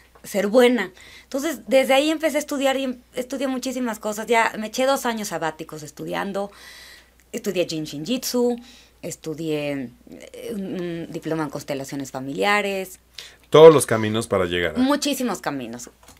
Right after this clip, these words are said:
Speaker 1: Y finalmente, yo siempre me había dedicado o me dedico a las ventas. Pero había una parte de mí que,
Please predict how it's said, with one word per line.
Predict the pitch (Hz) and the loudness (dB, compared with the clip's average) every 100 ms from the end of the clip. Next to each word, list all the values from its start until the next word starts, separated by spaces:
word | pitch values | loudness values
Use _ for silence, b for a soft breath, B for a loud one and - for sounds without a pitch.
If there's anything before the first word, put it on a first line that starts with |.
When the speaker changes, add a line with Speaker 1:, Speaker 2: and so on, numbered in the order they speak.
| _ - | _ -8
Speaker 1:
Y | 302 | -4
finalmente, | 311 311 349 311 277 240 220 208 B B B - | -2 0 0 0 -2 -2 -6 -8 B B B -4
yo | 220 233 | 0 2
siempre | 233 220 208 | 2 -2 -2
me | 185 | 0
había | 165 175 170 | 0 0 0
dedicado | 160 143 147 147 156 | -2 -6 -6 -4 -4
o | - 156 | -6 -8
me | 147 139 143 | -10 -8 -6
dedico | 139 180 208 135 135 - _ _ - | -6 -6 -8 -12 -14 -18 _ _ -6
a | |
las | 165 170 175 | 0 0 0
ventas. | 208 208 - - - _ _ _ _ _ _ | 0 -2 -6 -12 -18 _ _ _ _ _ _
Pero | 262 247 254 - _ | 2 4 2 -2 _
había | - 196 233 | -4 0 0
una | 254 262 | 0 0
parte | 254 220 226 | 2 2 0
de | 208 | -4
mí | 196 180 | -2 -4
que, | - 170 | -4 -6